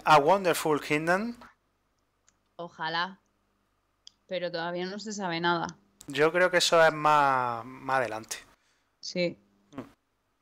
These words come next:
Speaker 1: Ese tiene pinta, ¿eh?
Speaker 2: Sí, y del Climb Kingdom también.
Speaker 1: Mm.
Speaker 2: Será, será o-,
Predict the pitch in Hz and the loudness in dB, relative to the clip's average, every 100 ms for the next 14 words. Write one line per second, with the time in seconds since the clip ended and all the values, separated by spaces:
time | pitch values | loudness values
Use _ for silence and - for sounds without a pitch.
0 | _ _ _ 160 - 175 165 - 139 143 | _ _ _ -8 -6 -2 0 0 -4 -6
1 | 110 123 190 _ _ _ _ _ _ - | -8 -8 -12 _ _ _ _ _ _ -10
2 | - 180 165 175 175 175 175 196 208 214 | -4 -2 0 2 2 2 2 0 0 -4
3 | 208 208 214 208 208 - _ _ - 165 | -6 -6 -4 -6 -6 -12 _ _ -10 -8
4 | 170 156 156 - _ _ _ _ _ _ | -6 -6 -8 -16 _ _ _ _ _ _
5 | - - - 143 - _ _ _ _ _ | -14 -12 -14 -16 -18 _ _ _ _ _
6 | _ - - _ _ - 165 170 170 170 | _ -18 -18 _ _ -10 -4 0 2 2
7 | 156 151 - 175 - 175 175 175 165 | 2 0 -4 -8 -4 0 2 2 0